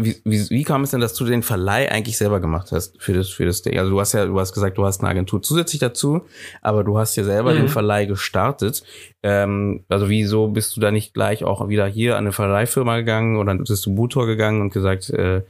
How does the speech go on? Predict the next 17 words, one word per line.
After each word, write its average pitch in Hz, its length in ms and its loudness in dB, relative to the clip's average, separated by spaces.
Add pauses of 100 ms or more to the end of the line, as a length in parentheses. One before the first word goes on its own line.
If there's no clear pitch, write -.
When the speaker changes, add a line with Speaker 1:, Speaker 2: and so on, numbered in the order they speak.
(220)
Speaker 1:
oder - 100 0
versucht 92 400 0
zumindest 92 300 0
den 92 100 0
Film 95 220 0
da 90 60 0
anzubieten 107 380 0
und 87 80 2
hast 98 180 2
du - 20 2
es 135 80 -4
probiert? 131 400 -2 (420)
Ähm, 95 400 2
wie 95 100 0
kam 95 200 2
das 104 160 2
zustande? 87 480 0